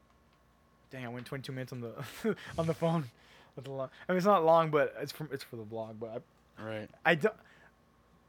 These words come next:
Speaker 1: side note, for as far as, like, the vlog goes, like, I take these, like, clips of, and I, the reason why I don't like 'em long is because I feel like I won't have people's attention for that long.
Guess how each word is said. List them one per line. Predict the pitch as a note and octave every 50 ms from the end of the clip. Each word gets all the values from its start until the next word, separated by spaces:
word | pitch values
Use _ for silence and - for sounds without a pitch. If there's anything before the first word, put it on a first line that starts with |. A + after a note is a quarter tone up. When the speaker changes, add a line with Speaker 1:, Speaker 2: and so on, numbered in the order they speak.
| - - -
Speaker 1:
side | - - F#3 E3+ E3 D3
note, | D3 C#3+ C3+ C3+ C3+ -
for | - E3 D#3
as | D3 -
far | - F3+ F3
as, | E3
like, | D#3+ D#3+ C#3+
the | - D3
vlog | B2+ C3 C#3 C3 C3 C3+ C3
goes, | C3+ C3+
like, | C#3 C3+
I | C3 C3
take | - F3+ D#3+ -
these, | E3 D#3+ C#3+ - - -
like, | D3+ C3 -
clips | - - D#3+ D3+ D3+ - -
of, | D3 C3+ B2 C3 - _ _ -
and | E3 E3
I, | D3 - - - -
the | F3+ F3
reason | F#3+ G#3 G#3+ G#3+
why | G3+
I |
don't | G3 G3
like | F#3 F#3 E3
'em | E3+ D#3+ D#3
long | D#3+ F3 G3+ A3 G#3+
is | F#3+ D#3+
because | C#3 E3 - F3 D#3+ D#3 C#3 - - - - - - - _ _ _
I | - C3+
feel | - F3
like | E3+ E3 -
I | D3+
won't | D#3 E3 E3 D#3
have | E3 D3+ D3 -
people's | - D3 D3 C3+
attention | B2 - D3 C#3 C3 D3+ C3+
for | - - C3
that | C3 C3 B2
long. | C#3+ C#3+ D3+ D#3+ E3